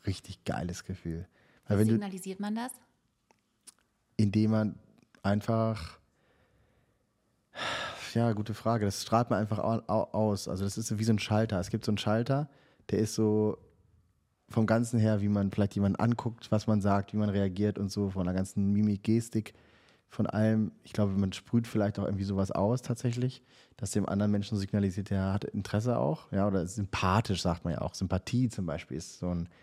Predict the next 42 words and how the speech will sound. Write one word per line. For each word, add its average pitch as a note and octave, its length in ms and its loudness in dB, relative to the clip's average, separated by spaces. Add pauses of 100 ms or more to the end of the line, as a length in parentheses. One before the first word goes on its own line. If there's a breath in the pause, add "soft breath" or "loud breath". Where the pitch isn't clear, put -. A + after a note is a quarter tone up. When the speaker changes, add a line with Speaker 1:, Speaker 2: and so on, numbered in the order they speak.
(380 loud breath)
Speaker 1:
ganz G2 200 0
krasser G2+ 280 0
Indikator G2+ 480 -2
dafür. F#2+ 420 -2 (420 soft breath)
Und A2 80 -4
wenn G2+ 80 2
man G#2+ 80 4
halt G#2+ 140 0
so G#2+ 40 -4
ein G#2 40 0
bisschen - 160 -4
zurückhaltender B2 480 0
ist G#2+ 120 -6
und G2+ 60 -8
so G2+ 80 -4
ein G2 60 -2
bisschen, F#2+ 920 -4
so, A2 280 0
dann G2 160 2
glaube G2 180 2
ich, F#2 40 -6
signalisiert G2 540 -2
man G2 120 -2
auch F#2+ 340 -2 (880)
kein F#2+ 180 2
Interesse, F2 320 -2
vielen E2+ 240 -4
Dank. D2+ 260 -6 (140)
Speaker 2:
Mhm. G3 280 -2 (200)
Speaker 1:
Und G2 420 0 (600)
ja, A2+ 120 2
als F#2+ 160 0
ich - 60 -18
dann G2+ 140 2
raus A2 340 2
war G#2 80 4
aus G2+ 80 0
dieser G2 220 0
Phase, G2 280 2
ich F#2+ 140 -4
muss G#2+ 140 -2
irgendwie F#2+ 580 0